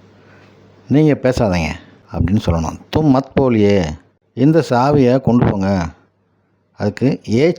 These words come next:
சாபி லே ஜாவோ." ரொம்ப சத்தம் போடாதீங்க. "ஜாதா ஆவாஜ் மத் கரோ." "நன்றி, போயிட்டு வரேன்." "தன்யவாத்,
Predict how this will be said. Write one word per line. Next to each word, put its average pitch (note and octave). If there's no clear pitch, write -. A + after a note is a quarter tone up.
சாபி B2
லே B2
ஜாவோ." F#2
ரொம்ப C#3+
சத்தம் C3+
போடாதீங்க. G2
"ஜாதா C#3+
ஆவாஜ் A#2+
மத் G#2
கரோ." G2+
"நன்றி, C#3+
போயிட்டு A#2
வரேன்." G#2
"தன்யவாத், C#3